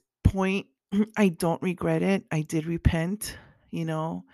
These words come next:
and the reason that I don't regret it was because I learned from it. I truly learned from it, and it also, um, brought things out of me that I didn't know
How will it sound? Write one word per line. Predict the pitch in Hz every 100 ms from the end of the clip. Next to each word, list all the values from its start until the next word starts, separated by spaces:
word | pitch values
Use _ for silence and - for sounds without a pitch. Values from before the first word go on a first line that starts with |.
| - - - - _ -
and | 208
the |
reason | 208 208 220
that | 190
I | 165
don't | 156 - 156
regret | 175 165 156
it | 156
was | 160 151
because | - - 156
I | 151
learned | 147 143 143 147
from | 165 160
it. | 165 - _ _ -
I | 165
truly | - 160 147 160
learned | 143 143
from | - 151
it, | 147 147
and | 151 147
it | 143
also, | 147 147 - 156 151 156 _ - - _ _ _ _ -
um, | 147 143 139 160 165 214 _ _ _ _ _ _ _ _ _ _ _ - -
brought | 190 175 156 -
things | 170 156 -
out | 156 160
of | 165
me | 151 143
that | 147
I | 143 143
didn't | 156 165 156
know | 151 143 139